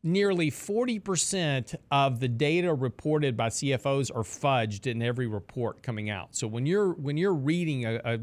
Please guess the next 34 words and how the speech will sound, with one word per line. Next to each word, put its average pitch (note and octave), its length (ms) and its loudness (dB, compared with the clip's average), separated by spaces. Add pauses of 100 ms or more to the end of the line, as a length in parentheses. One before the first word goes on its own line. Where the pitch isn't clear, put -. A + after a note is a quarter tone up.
(160)
a, G#2 260 -6 (300)
a G#2 200 -10 (320)
Q, D#3 280 0
a, A2 360 -2 (280)
a G#2+ 360 -4
financial C#3+ 480 0
report A#2+ 580 0 (320)
at B2 120 -2
the D3 120 2
end D3+ 80 2
of A#2 80 -4
a A2+ 60 -6
quarter, D#3+ 500 -2 (680)
a B2+ 60 0
lot D#3+ 380 4
of F3 80 2
that D3+ 240 2
data C3+ 480 2
is A2+ 200 -2
fudged. C#3 400 0
You B2 80 -4
know, A#2+ 220 -2 (140)
cookie E3 260 0
jarring C#3+ 400 2
reserves, D3 720 2 (460)
uh, A#2+ 260 4
pushing D#3+ 480 2
out D3+ 240 4
a G2+ 60 0
purchase E3+ 720 2
to C3+ 160 0
the A#2 80 0
next A#2+ 280 -2
quarter, E3 720 4